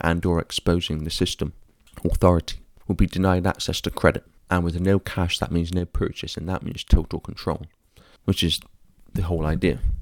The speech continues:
The high street will obviously be affected due to bank branch closures, and this, as I've said before, is the idea. The idea is to get rid of business and replace it with corporations.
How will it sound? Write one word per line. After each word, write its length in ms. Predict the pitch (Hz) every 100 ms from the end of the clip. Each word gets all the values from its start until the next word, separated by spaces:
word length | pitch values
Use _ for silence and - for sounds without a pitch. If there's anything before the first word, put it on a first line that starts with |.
| - - -
The 80 | 101
high 220 | 113 120
street 280 | - 113 -
will 180 | 87
obviously 400 | 92 107 98 -
be 120 | 90 85
affected 420 | - - - -
due 120 | 92
to 120 | -
bank 380 | - 95 90 - -
branch 340 | 95 85 - -
closures, 640 | - 98 95 101 113 - - - - - - - 185
and 160 | 85
this, 160 | 95 -
as 140 | -
I've 140 | 82 80
said 160 | 92
before, 460 | - - - 95 98
is 160 | - -
the 100 | 80
idea. 380 | 78 - 82 - _ _ _ _ _
The 100 | 101
idea 260 | 87 85 90
is 100 | -
to 100 | 92
get 180 | 104 -
rid 140 | 90
of 140 | 80
business 380 | - 85 69 -
and 80 | 85
replace 340 | 78 - 82
it 80 | -
with 120 | -
corporations. 800 | - 82 - 82 90 - 87 -